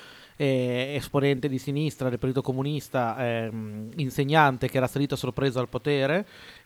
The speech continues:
E è stato fatto un tentativo, prima un tentativo di golpe bianco la-, del-, delle Camere di,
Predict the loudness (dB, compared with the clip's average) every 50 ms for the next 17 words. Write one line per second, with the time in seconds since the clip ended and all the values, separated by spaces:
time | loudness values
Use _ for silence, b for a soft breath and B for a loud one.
0 | _ 4 6 8 8 8 8 8 6 6 6 6 4 4 4 4 4 4 4 4
1 | 4 4 2 2 0 0 2 2 4 6 8 8 6 6 4 2 0 0 2 2
2 | 2 0 2 2 2 2 6 4 6 6 6 4 4 4 2 2 0 0 2 2
3 | 2 4 2 4 6 6 4 6 4 2 2 4 6 6 6 6 4 0 -2 0
4 | 2 2 2 2 2 0 0 0 -2 0 0 0 0 2 2 2 2 2 2 0
5 | 0 -2 -2 4 6 6 6 8 6 2 0 -2 -2 -2 -4 -4 -4 -6